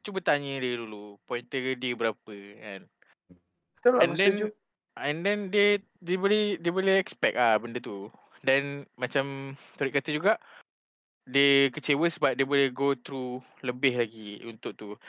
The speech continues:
Speaker 1: Itu sebab aku kata dia stick dengan, uh, mindset dia bahawa pointer tu adalah satu kejayaan sangat tinggi yang sangat penting untuk dia terus berjaya. Padahal orang pointer rendah boleh je maintain sus-, sustain, uh, sustain life kan? Boleh maintain hidup macam biasa,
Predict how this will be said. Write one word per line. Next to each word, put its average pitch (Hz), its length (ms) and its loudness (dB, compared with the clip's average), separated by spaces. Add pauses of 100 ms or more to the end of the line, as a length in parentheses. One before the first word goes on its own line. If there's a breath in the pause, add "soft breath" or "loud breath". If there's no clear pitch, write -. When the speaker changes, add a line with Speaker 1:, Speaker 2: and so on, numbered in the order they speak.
(280 loud breath)
Speaker 1:
Itu - 160 -4
sebab 156 320 2
aku 151 80 -20
kata 139 480 0
dia 151 320 0 (160)
stick - 340 -6
dengan, 156 600 -2 (240)
uh, 139 400 4 (720 loud breath)
mindset 156 340 0
dia 175 80 4
bahawa 151 460 2 (360 loud breath)
pointer 147 300 -2
tu 175 160 0
adalah 147 240 4
satu 139 240 -2
kejayaan 135 400 -2
sangat 135 320 -4
tinggi 135 340 -10
yang 135 220 2
sangat 147 240 2
penting 156 460 -2 (180)
untuk 147 380 -6
dia 147 160 2 (100)
terus 151 240 4
berjaya. 139 460 2 (640 loud breath)
Padahal 135 560 4
orang 160 240 4
pointer 156 320 2
rendah 135 320 2
boleh 147 320 -2
je 165 160 -4
maintain 170 400 -4
sus-, 160 240 2
sustain, - 480 -4
uh, 147 240 6
sustain 156 480 -4
life 160 160 2
kan? 113 240 0
Boleh 123 160 -6
maintain 135 400 -6
hidup 135 320 -8
macam 127 160 -10
biasa, 127 400 -4